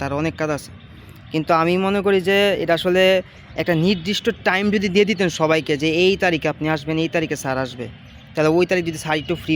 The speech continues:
হয়ে থাকতো, তাহলে আমাদের যে এই ভোগান্তিটা, এটা আসলে আমরা তাহলে মানে আমাদের পোহাইতে হইতো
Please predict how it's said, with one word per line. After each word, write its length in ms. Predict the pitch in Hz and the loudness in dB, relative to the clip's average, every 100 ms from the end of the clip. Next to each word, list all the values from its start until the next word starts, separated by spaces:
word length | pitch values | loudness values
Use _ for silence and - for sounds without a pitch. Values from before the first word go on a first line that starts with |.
| 160 | 2
হয়ে 120 | 165 | 0
থাকতো, 240 | 165 - 160 | -4 -4 -4
তাহলে 220 | 139 143 | -2 -2
আমাদের 300 | 143 151 151 151 | 0 0 -2 -2
যে 60 | 165 | -2
এই 40 | 139 | -2
ভোগান্তিটা, 480 | 131 151 151 170 131 120 - - - 156 | -2 -2 -2 -4 -4 -8 -16 -20 -10 -6
এটা 140 | 160 156 | -4 -4
আসলে 180 | 165 147 | -2 -2
আমরা 200 | 143 139 139 135 | -2 -4 -4 -4
তাহলে 200 | 139 135 131 131 - - - | -6 -4 -4 -6 -18 -20 -14
মানে 140 | 131 123 | -10 -8
আমাদের 200 | 131 135 170 | -8 -8 -4
পোহাইতে 300 | 170 143 139 | -4 -4 -4
হইতো 260 | 139 143 | -6 -6